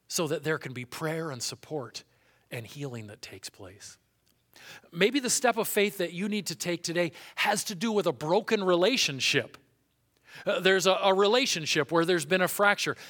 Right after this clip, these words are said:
Maybe they did something wrong. Maybe you did something wrong. It, usually we've all done something wrong, right? A-, and so there's relationship fracture that's taken place there. And God's call is for you today to take the leap of faith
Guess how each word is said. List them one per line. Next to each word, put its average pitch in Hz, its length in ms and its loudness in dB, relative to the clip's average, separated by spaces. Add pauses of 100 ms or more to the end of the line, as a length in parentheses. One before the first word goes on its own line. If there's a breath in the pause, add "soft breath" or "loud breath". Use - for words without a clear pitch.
Maybe 190 240 -4
they 165 220 0
did 165 160 -4
something 165 420 -4
wrong. 156 340 0
Maybe 156 200 -4
you 160 200 -6
did 160 160 -2
something 151 420 -6
wrong. 151 400 0 (260 loud breath)
It, - 180 -10
usually 175 340 -2
we've 151 260 -2
all 160 240 4
done 185 220 0
something 185 380 -2
wrong, 175 480 0
right? 160 360 0 (1040 loud breath)
A-, 202 40 0
and 208 280 4
so 202 180 4
there's 196 260 4
relationship 196 720 4
fracture 170 560 2
that's 156 220 0
taken 180 340 -2
place 151 400 -2
there. 139 280 4 (260 loud breath)
And 160 220 -2
God's 214 340 0
call 208 560 4
is 170 140 -2
for 170 200 -2
you 196 260 -2
today 190 360 0
to 175 100 -8
take 165 240 -4
the 139 100 -4
leap 180 280 -6
of 240 100 -2
faith 180 320 -2